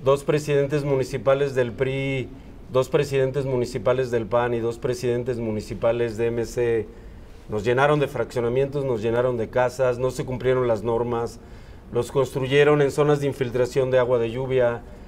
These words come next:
los construyeron sobre cuerpos de agua, tapando arroyos. Eh, a la postre que tenemos, eh, toda una serie de problemas que tienen que ver con, con la inseguridad,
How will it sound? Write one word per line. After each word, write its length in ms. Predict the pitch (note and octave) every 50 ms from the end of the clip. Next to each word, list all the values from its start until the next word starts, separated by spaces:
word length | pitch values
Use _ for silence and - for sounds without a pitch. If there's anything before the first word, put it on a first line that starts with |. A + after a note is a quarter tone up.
| - - - - - -
los 200 | - A2 - -
construyeron 760 | - B2 A#2+ A#2 - - A#2+ A#2 A#2+ A#2+ A#2+ B2 B2 B2+ B2+
sobre 260 | - A#2+ A2 A2 A2
cuerpos 440 | F#2+ - A#2 A2+ G2+ G2+ G#2+ G#2 F#2
de 100 | G2 G#2+
agua, 440 | G#2+ A2 G#2+ G2+ G#2+ G#2+ G#2+ G#2 -
tapando 400 | - G#2+ - - A2+ A#2 A#2 A#2
arroyos. 760 | A2+ G#2+ A2 A2+ A2+ A2+ G#2 A#2 A2+ A2+ A2 A2+ A2 - - - - - - - - - - - - - - - -
Eh, 680 | - A2+ A2+ A2+ A2+ A2+ A2+ A2+ A2+ A2+ A2+ - - - - - - - - - - - - -
a 120 | - B2
la 180 | B2+ C3 C3 -
postre 460 | - D#3+ E3+ E3 E3+ - F3+ F3+ E3+
que 100 | E3+ D#3+
tenemos, 840 | C3+ E3 D#3+ E3+ E3+ F3+ F3 F3 F#3+ F#3+ F#3+ - - - - - - - - - - - - - - - -
eh, 300 | A2+ G#2+ G#2+ G#2+ G#2 G2+ -
toda 180 | C3+ C3 C#3
una 140 | C#3+ C#3+ C3+
serie 240 | C3+ D3 C#3 C#3 C3+
de 100 | B2 A#2+
problemas 540 | G#2 A2+ A#2 A#2+ B2+ C3+ C#3 C#3 C3+ C3 -
que 100 | - A#2
tienen 300 | G2+ B2 B2 B2+ B2+ A#2+
que 140 | C3 B2+
ver 180 | B2 B2+ A#2+ A#2+
con, 300 | - B2 A#2 A2+ A2 G#2+
con 240 | - - A2+ A2 G#2+
la 60 | A2
inseguridad, 880 | G#2+ G#2+ - A#2 G#2+ A2 A2+ A#2+ A#2+ C3 C3 C3+ C3+ C3+ C3 - -